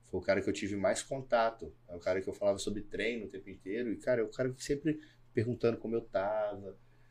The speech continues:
E ali, cara, a gente foi criando uma amizade, uma amizade até chegar ao ponto de eu falar assim, "Pacho, eu quero que você cuide de tudo.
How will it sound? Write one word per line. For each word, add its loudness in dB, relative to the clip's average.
E -4
ali, 2
cara, -4
a 2
gente -6
foi 6
criando 4
uma 0
amizade, 2
uma -6
amizade 4
até -2
chegar -2
ao 0
ponto -4
de 2
eu -2
falar 6
assim, -6
"Pacho, 6
eu 2
quero 6
que -6
você 2
cuide 2
de 2
tudo. -6